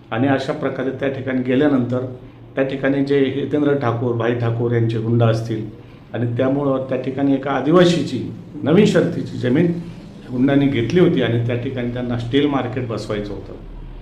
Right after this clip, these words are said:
नंतर ते आदिवासी आमच्याकडे आल्यानंतर आम्ही त्या विरोधात आवाज उठवला आणि ती जागा त्या आदिवासींना मिळवून दिली, परंतु ती नवीन शर्तीची जागा असल्यामुळं आम्ही त्या ठिकाणी मग शनी, अ, धाम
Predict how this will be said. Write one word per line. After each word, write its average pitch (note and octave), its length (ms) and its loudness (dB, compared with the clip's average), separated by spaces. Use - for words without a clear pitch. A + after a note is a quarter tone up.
नंतर B2 260 -2
ते C#3 60 2
आदिवासी C3+ 440 4
आमच्याकडे B2+ 400 -2
आल्यानंतर B2 480 -4
आम्ही A#2+ 440 0
त्या A#2 100 0
विरोधात A#2 360 4
आवाज C3+ 300 4
उठवला G#2+ 360 -2
आणि D#3+ 320 2
ती C#3 80 0
जागा C3 360 2
त्या A#2+ 120 -4
आदिवासींना D3 540 2
मिळवून A#2+ 320 2
दिली, A2+ 220 -4
परंतु E3+ 400 2
ती F3+ 400 -2
नवीन F3+ 240 2
शर्तीची E3 500 0
जागा C3+ 300 0
असल्यामुळं A#2+ 500 -2
आम्ही E3+ 240 2
त्या E3 100 4
ठिकाणी D3+ 340 0
मग D3+ 200 0
शनी, D#3+ 520 0
अ, A#2+ 80 -2
धाम C#3 380 0